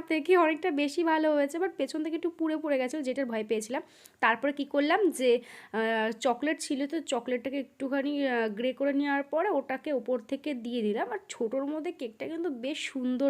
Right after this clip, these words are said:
হয়েছে। গাইস, সত্যি কথা বলতে আমি যতটা না ভেবেছিলাম তার থেকে অনেকটা, অনেকটা বেটার হয়েছে। আর আমি ভেবেছিলাম এটা মনে হয় একদমই খাওয়ার মতো হবে না,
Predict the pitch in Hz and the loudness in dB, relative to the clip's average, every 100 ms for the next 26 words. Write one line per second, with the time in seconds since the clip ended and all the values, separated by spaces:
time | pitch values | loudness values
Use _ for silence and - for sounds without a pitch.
0 | 233 208 190 262 294 - 254 240 - 277 | 2 0 0 0 0 0 -4 -6 -6 -6
1 | 302 302 302 302 294 302 226 269 254 254 | -4 -2 -2 -2 -4 -4 -2 -2 -2 0
2 | 277 277 294 320 277 262 277 294 311 302 | 0 2 0 -2 -4 -2 -4 -2 -4 -2
3 | 240 254 247 277 311 302 - 247 277 277 | -2 -2 -6 -10 -6 -4 -4 -6 -6 -6
4 | 294 214 233 254 254 269 226 214 214 220 | -6 -6 -6 -8 -6 -6 -4 -4 -4 -6
5 | 202 180 - 185 - - - - 202 226 | -6 -6 -8 -14 -16 -20 -12 -8 -6 -6
6 | 214 202 214 269 262 233 247 247 254 285 | -4 -4 -4 -4 -4 -4 -4 -2 -2 0
7 | 269 226 208 247 262 269 226 214 220 220 | 2 2 0 -4 -4 -4 -2 0 -2 -6
8 | 247 220 214 | -6 -6 -4